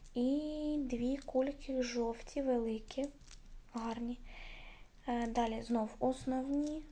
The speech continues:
маленькі і великі, рожеві, такого самого кольору. Гарні. І знов основні. І на отакій штуці гарна лисичка.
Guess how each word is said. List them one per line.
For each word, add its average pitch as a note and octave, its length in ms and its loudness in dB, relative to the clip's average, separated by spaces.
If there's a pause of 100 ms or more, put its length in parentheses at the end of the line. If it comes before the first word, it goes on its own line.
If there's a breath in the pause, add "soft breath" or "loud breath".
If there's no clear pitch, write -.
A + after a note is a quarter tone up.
(100)
маленькі C4+ 760 4 (100)
і C#4+ 340 4
великі, C4+ 840 2
рожеві, A#3+ 560 0
такого A#3+ 400 -2
самого A3+ 420 -4
кольору. D4+ 440 -2 (880 loud breath)
Гарні. A#3+ 540 0
І C#4 260 2
знов A#3 400 -2
основні. F#4 760 0 (580 loud breath)
І F#4 340 2 (1000)
на B3+ 180 0
отакій - 340 -10
штуці - 680 -6 (240)
гарна C4 600 0 (800)
лисичка. - 600 -4